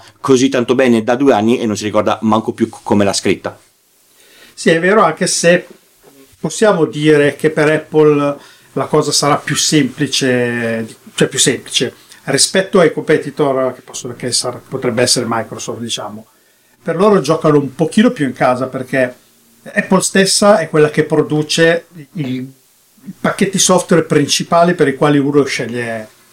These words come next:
Speaker 2: un Mac, quindi Final Cut piuttosto che Logic, perché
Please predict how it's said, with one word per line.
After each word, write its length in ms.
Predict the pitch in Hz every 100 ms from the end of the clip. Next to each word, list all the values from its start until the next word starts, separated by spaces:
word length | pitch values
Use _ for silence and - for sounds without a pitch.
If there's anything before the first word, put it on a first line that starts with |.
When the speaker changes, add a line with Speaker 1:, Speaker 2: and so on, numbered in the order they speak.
| -
Speaker 2:
un 140 | 151
Mac, 440 | 117 110 - 135 123 - - _ _
quindi 580 | - 151 131 127 127 123
Final 360 | 117 - - -
Cut 460 | 175 147 131 - 151
piuttosto 460 | - 131 127 - 135
che 140 | 135
Logic, 580 | 156 151 143 127 131 -
perché 540 | 131 - 131 123 127